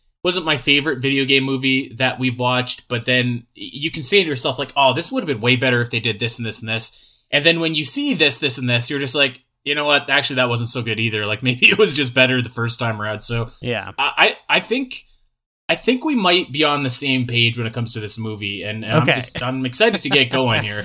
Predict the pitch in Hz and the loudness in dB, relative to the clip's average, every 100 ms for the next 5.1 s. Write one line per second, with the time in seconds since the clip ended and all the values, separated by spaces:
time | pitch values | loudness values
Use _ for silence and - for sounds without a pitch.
0 | 233 214 _ 131 156 - 262 - 220 170 | -10 -14 _ 2 2 2 2 2 4 4
1 | 139 113 - _ _ _ 147 160 185 196 | 4 2 -4 _ _ _ -2 0 2 4
2 | 214 208 160 131 127 143 117 110 127 127 | 4 4 0 0 0 0 0 0 0 0
3 | 208 226 175 151 131 123 120 110 117 143 | 0 4 4 4 0 -6 -6 -6 -6 -4
4 | 123 107 131 139 143 110 131 143 131 123 | -2 0 0 0 -2 -4 -2 2 2 0